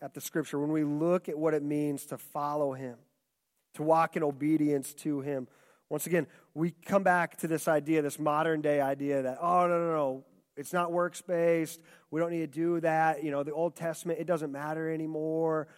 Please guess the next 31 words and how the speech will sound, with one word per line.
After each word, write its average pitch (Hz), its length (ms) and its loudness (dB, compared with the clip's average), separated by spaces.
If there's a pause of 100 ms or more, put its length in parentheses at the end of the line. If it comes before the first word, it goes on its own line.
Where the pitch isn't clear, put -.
(180)
We're 165 120 -2
just, 170 240 -6
we're 170 140 -6
free. 170 420 -6
We're 147 100 -6
free 165 280 -6
in 151 80 -6
Christ." 135 380 -8 (260)
Yes, 202 200 4
we 254 140 0
are 214 120 2
free. - 380 -8 (2250)
But 165 100 -4
look 220 160 2
at 349 60 0
what 392 120 0
Jesus 240 300 -2
says, - 320 -4
his 202 180 0
own 226 180 4
words. - 440 -4 (600)
Chapter 202 240 4
five, 196 260 6
verse 185 120 -2
seventeen, 170 440 -2
"Don't 233 240 4
misunderstand 233 680 0
why 170 220 4
I 165 80 4
have 156 140 -4
come. 131 260 -10